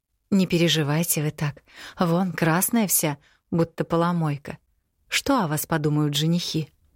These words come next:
Маркиза вспыхнула, будто пучок сухой соломы на ветру. "Как вы со мной разговариваете? Вы никто! Какая-то баронеска из захудалого королевства!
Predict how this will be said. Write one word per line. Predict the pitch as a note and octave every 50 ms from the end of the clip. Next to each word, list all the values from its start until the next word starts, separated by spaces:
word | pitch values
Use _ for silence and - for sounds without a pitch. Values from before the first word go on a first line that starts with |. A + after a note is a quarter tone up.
| _ _ _ - _ _ _ _ - - _ - - - - - - - - - -
Маркиза | - F3+ F3 E3 - - E3 D3 E3
вспыхнула, | C#3+ - - - - F#3+ F#3+ - - - D#3 D3 D3
будто | C#3+ D3 E3 - _ -
пучок | D3+ - D#3+ - - F#3+ F3 - -
сухой | - - D#3+ - - E3 D3
соломы | - D#3+ D3+ D3 D#3 D#3 D3+ D3
на | D3 D3
ветру. | C#3+ D3 - - D3+ C#3 C3+ - _ _ _ _ _ _ _ _ _ _ _ - - - - - - - - - - - _ _ _ _ - - -
"Как | - C#4 A#3 G3 - -
вы | G#3+ A#3+
со | - - C4
мной | B3 B3 C4+ B3
разговариваете? | A#3+ A#3+ A#3+ B3+ D4 D4 D4 A3+ F3+ E3 F3 F3 F3+ A3 A3+ - - - G#3 G3+ - _ _ _ _ _ - - - - -
Вы | - A#3+ G#3 G3+ G3+
никто! | A#3 C4 - - - _ - F4+ E4 A3 E3+ - _ _ _ _ _ - - - -
Какая-то | - E4 D4+ - D4+ D4+ C#4+ - A#3+
баронеска | G#3+ A#3+ A#3+ B3 B3 B3+ C4 C#4 C4+ A#3 - - - G3 - - - - _
из | - C4+ B3
захудалого | G3+ G#3 B3 - C4+ B3 A#3 A3+ G#3 G3 G3 G#3
королевства! | G#3 - B3 A#3 A#3+ B3 A#3+ G#3 F3 - - - - F3+